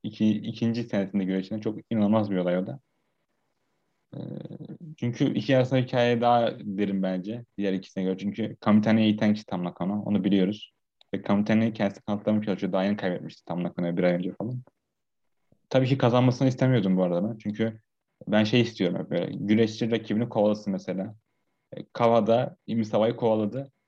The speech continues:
Hadi Kamitani de Tam Nakano'yu kovalasın ve en son kazanınca büyük bir anlamı olsun. Ya böyle halk şovun bir gecesini kapatması çok saçma oldu bence. Tabii ki ikinci, ikinci yılı özel şovuydu da.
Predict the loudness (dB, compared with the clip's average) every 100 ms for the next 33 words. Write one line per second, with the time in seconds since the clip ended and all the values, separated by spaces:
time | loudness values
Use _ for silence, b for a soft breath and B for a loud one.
0 | _ -10 -6 -6 -4 0 2 2 2 2
1 | 0 0 -2 0 -2 -2 0 0 -2 -2
2 | -4 -4 -6 -6 -4 -2 -2 -2 -4 -6
3 | -4 -2 0 0 -2 -4 -10 -18 _ _
4 | _ _ -10 -4 -4 -2 -2 -2 -2 0
5 | -2 -8 _ _ -8 -6 -2 0 -2 -4
6 | -6 -6 -4 -8 -8 -8 -6 -8 0 0
7 | 2 -2 -8 _ _ _ _ 0 0 0
8 | -4 -8 _ _ _ _ _ _ _ _
9 | -4 -2 0 -4 -4 0 4 8 10 8
10 | 6 2 4 6 6 4 4 4 4 4
11 | 2 -2 -2 -6 -10